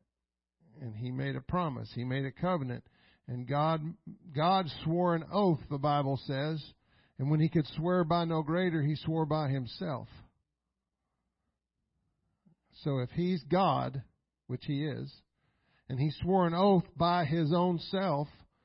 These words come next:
if he ceases to do anything that he promised to do, he ceases to be God. That's pretty serious. Right?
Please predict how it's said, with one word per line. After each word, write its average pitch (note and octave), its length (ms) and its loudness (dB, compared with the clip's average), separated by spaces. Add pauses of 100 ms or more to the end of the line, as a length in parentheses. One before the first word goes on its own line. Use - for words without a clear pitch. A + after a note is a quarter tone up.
(640)
if C3 140 -6
he F3 160 2
ceases F#3+ 580 0
to E3+ 100 2
do D#3 260 2
anything F#3+ 560 2
that D#3+ 140 2
he E3 120 2
promised E3+ 480 -2
to D3+ 100 -4
do, E3 340 4
he D3+ 140 -4
ceases D3+ 460 -2
to C#3+ 100 -6
be C#3 160 -6
God. D3 360 -6 (2750)
That's - 220 -20
pretty D#3 180 -2 (100)
serious. D#3 380 -10 (4000)
Right? D#3+ 240 -2